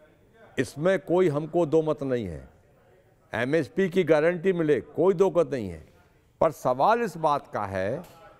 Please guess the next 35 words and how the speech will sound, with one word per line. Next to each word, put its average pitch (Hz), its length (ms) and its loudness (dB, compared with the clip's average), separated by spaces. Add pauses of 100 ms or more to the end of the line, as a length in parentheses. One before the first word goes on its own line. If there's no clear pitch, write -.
(480)
कि 202 100 2
किसानों 160 680 0
को 214 300 2
confidence 156 760 -2
में 214 140 2
लेके 170 300 0
बने। 101 340 -4 (320)
हमको 208 360 2
ये 226 120 2
gift 214 300 0
नहीं 233 340 2
चाहिए, 127 480 -2 (540)
हमको 208 320 2
ये 226 80 0
कानून 220 360 0
नहीं 214 280 2
चाहिए। 196 520 0
आप 190 220 2
हमको 220 220 2
जबरिया 208 380 2
क्यों 233 180 -2
खिला 175 220 0
रहे 87 140 -6
हैं? - 80 -20 (600)
हम 208 160 6
कह 302 180 4
रहे 247 120 6
हैं 220 80 6
हमारे 214 560 4 (180)
लिए 220 240 6
ये 214 180 6 (400)
पॉइजन 220 340 6
है, 160 160 0
जहर 208 280 4
है, 117 180 -2